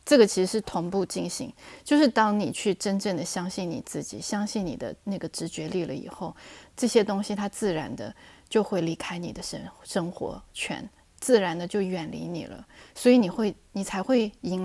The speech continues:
来很多的丰盛，很多的满足，很多的，呃，金钱、能量来到你的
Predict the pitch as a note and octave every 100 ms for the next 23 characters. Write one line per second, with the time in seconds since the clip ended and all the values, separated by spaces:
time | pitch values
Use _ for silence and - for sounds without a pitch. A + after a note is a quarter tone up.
0 | F#3+ D#3+ E3+ - - - - - F#3+ E3+
1 | F#3+ F#3 F3+ F#3 F3 F#3 F3+ E3+ F3 E3+
2 | F#3 F#3 F3 D#3 E3+ - G2 - - -
3 | - F3+ F3 G#3 G3 E3 G#2 - _ _
4 | _ _ - D#3 D2 - - _ _ _
5 | _ _ _ _ _ - G#3 F#3+ G3 -
6 | - G3 _ _ _ _ _ _ _ _
7 | - _ _ _ _ _ _ _ _ _
8 | _ - G3 F3+ F3+ G3 F3 E3 D3+ F3
9 | F3 E3 - F#2+ -